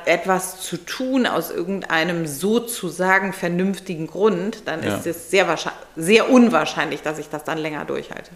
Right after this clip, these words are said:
Speaker 2: Ja. Und dieses, du hast eben gesagt, das ist gar keine Formulierung mehr, sondern mehr ein Gefühl. Also im Sinne von, wenn ich jetzt in dem Beispiel bleibe, wenn ich mir vorstelle, dass ich in der Situation, wo ich mich schwach und instabil gefühlt hab, dass ich sag, äh,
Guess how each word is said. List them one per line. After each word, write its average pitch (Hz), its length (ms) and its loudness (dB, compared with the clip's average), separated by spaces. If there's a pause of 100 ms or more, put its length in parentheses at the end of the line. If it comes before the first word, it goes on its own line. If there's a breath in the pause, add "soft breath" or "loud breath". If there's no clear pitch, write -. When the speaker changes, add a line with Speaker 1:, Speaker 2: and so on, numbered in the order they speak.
Speaker 2:
Ja. 107 160 -2 (880 loud breath)
Und 127 180 4
dieses, 120 560 2 (120)
du 123 360 -8
hast 117 120 0
eben 127 120 2
gesagt, 113 240 2
das 113 160 0
ist 95 80 -8
gar 120 140 6
keine 113 200 0
Formulierung 117 580 4
mehr, 107 140 2
sondern 101 380 0
mehr 107 120 2
ein 104 100 0
Gefühl. 107 340 0
Also 104 200 -2
im 104 60 -2
Sinne 107 160 -4
von, 107 220 0 (680 loud breath)
wenn 113 80 2
ich 104 60 2
jetzt 113 160 0
in 107 40 2
dem 110 140 4
Beispiel 117 300 2
bleibe, 131 460 6
wenn 117 120 4
ich 110 100 -2
mir 113 140 2
vorstelle, 147 920 4 (500)
dass 113 220 4
ich 127 200 -2
in 135 200 4
der 127 100 8
Situation, 127 560 2
wo 120 100 -2
ich 120 140 -2
mich 110 140 -8
schwach - 240 0
und 123 100 -2
instabil 123 380 0
gefühlt 104 460 -2
hab, 160 240 -4 (500 loud breath)
dass 113 120 2
ich 110 140 0
sag, - 400 2
äh, 110 300 4